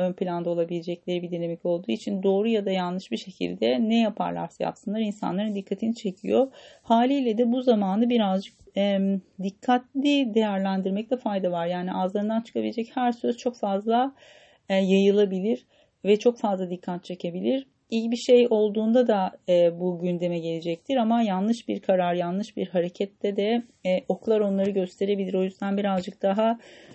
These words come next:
e, topun ucundalar <laughs> diyebiliriz rahatlıkla. E, tabii ki hangi konular da, e, bu işin içerisinde olacak? Birazcık daha ilişkilerle ilgili konular. Çünkü Neptün'den bir karşıt açı alıyor Başak Burçları. Haliyle de yanılgılara çok açıklar.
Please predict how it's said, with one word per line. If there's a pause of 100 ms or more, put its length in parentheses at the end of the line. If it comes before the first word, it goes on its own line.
(120)
e,
topun
ucundalar
<laughs>
diyebiliriz
rahatlıkla. (560)
E,
tabii
ki
hangi
konular
da,
e,
bu
işin
içerisinde
olacak?
Birazcık
daha
ilişkilerle
ilgili
konular.
Çünkü
Neptün'den
bir
karşıt
açı
alıyor
Başak
Burçları.
Haliyle
de
yanılgılara
çok
açıklar.